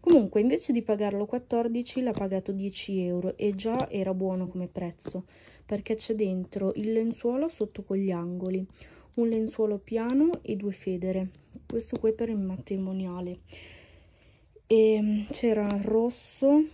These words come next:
scusate, rosa, eh, blu, grigio, eccetera. Lui ha scelto praticamente questo colore che è un, eh, un blu,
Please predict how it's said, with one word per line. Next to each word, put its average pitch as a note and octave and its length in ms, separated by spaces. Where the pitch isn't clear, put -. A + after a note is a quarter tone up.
scusate, F#3+ 580
rosa, B3 720
eh, G3 500
blu, B3 480
grigio, A3 840
eccetera. F#3 480
Lui C#4+ 680
ha A3 100
scelto G3+ 840
praticamente G#3 680
questo G3+ 320
colore F#3 420
che F#3 260
è F#3 240
un, G#3 360
eh, F#3 600
un G#3+ 200
blu, F3+ 220